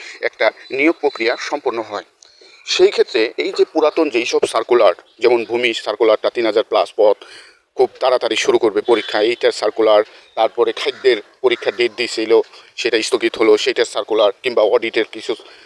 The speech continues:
অডিটের একটা পোস্টের পরীক্ষা পেন্ডিং আছে, কিংবা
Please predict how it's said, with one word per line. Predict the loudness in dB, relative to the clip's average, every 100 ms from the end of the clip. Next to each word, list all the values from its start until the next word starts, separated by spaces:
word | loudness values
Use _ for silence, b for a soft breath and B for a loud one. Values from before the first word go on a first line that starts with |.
| -6
অডিটের | -4 0 0
একটা | 0 0 -4
পোস্টের | -4 -6 -4 -6 -6 _ _ -6
পরীক্ষা | -6 -4 -4
পেন্ডিং | -2 -2 -2
আছে, | -4 -4 -6
কিংবা | -4 0 2